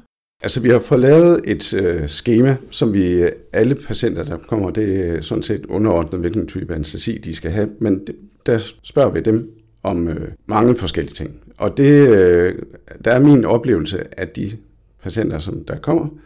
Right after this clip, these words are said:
de her føler, at de har et medansvar for deres egen anæstesi, og de, øh, vi spørger blandt andet om, om de er veltilfreds.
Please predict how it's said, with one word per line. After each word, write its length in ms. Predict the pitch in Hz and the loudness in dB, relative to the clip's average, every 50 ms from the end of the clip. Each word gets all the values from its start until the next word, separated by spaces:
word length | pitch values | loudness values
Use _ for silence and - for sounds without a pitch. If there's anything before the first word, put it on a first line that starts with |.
| _ _ _ _ _ _ _ _ - | _ _ _ _ _ _ _ _ -4
de 60 | 117 | -2
her 280 | 117 120 117 - - - - | 0 0 0 0 -2 -4 -4
føler, 280 | - 143 131 104 95 | 0 2 2 2 2
at 280 | 87 - - 85 80 - | -2 -2 -4 -8 -8 -6
de 80 | - 95 | -4 -4
har 100 | 104 98 | -2 -2
et 120 | - - | -2 -2
medansvar 520 | 101 101 113 110 101 92 - - - 78 76 | 0 0 0 0 0 -2 -4 -6 -8 -8 -8
for 100 | - 101 95 | -8 -8 -6
deres 240 | 92 90 87 - - - - | -6 -6 -8 -8 -10 -8 -6
egen 260 | 92 104 110 117 123 | -2 0 0 2 2
anæstesi, 520 | 123 110 104 - - 104 - 120 - - - | 2 0 -2 -4 -6 -10 -8 -8 -10 -8 -8
og 160 | 101 101 - | -8 -8 -6
de, 160 | 110 107 101 | -4 -2 0
øh, 340 | 98 95 90 90 87 85 87 | 0 2 2 2 2 0 0
vi 140 | 101 107 101 107 - - | -2 -4 -4 -6 -8 -14
spørger 260 | - - 139 139 123 | -6 0 2 2 2
blandt 240 | 101 104 98 95 95 | 2 2 2 4 4
andet 240 | 92 98 110 120 110 | 4 4 4 4 4
om, 220 | 90 85 82 78 78 - _ _ _ _ _ _ _ _ | 2 0 -2 -4 -6 -12 _ _ _ _ _ _ _ _
om 200 | - - 78 76 | -12 -10 -8 -8
de 240 | 78 - 85 82 82 | -6 -6 -4 -4 -4
er 40 | 78 82 80 - - | -6 -8 -10 -14 -12
veltilfreds. 760 | - 92 82 98 - - - - 82 - - - - - - | -8 -8 -6 -6 -6 -10 -10 -8 -8 -8 -8 -10 -12 -16 -20